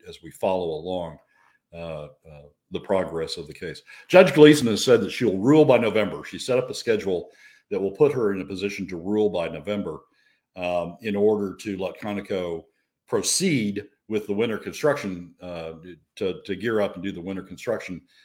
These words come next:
uh, if she approves the, uh, if she approves the permit. So we're, we're gonna know sooner rather than later. This is not one of those that's gonna drag out for a long period of time. And it's not one that Conoco said, you know, "If we lose this on appeal, <laughs> if Judge Gleason rules,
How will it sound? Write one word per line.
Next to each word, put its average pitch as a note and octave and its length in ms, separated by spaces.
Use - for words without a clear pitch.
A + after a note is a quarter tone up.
uh, F2+ 220
if G#2+ 120
she G#2 180
approves F#2 560
the, D#2+ 260
uh, D#2 180
if - 80
she D#2+ 160
approves D#2+ 340
the D#2+ 80
permit. C#2+ 380
So E2+ 380
we're, A2 160
we're C3+ 160
gonna A2 160
know A#2+ 280
sooner C3 380
rather G#2 300
than F2+ 120
later. F2+ 320
This E2+ 160
is E2 120
not F#2+ 220
one F#2 120
of F2+ 60
those F2 220
that's D#2+ 160
gonna E2+ 180
drag E2+ 320
out D#2 200
for F2+ 80
a D#2+ 60
long D#2 220
period D#2 240
of D2+ 80
time. D#2+ 280
And D#3 180
it's D#3+ 160
not F#3+ 200
one D3 140
that A#2+ 100
Conoco C#3+ 400
said, B2 260
you A#2+ 80
know, B2 100
"If G2 100
we G#2+ 80
lose A2 240
this A2 160
on F#2+ 140
appeal, G2+ 540
<laughs> - 260
if A2+ 120
Judge C#3 300
Gleason B2 340
rules, A#2 240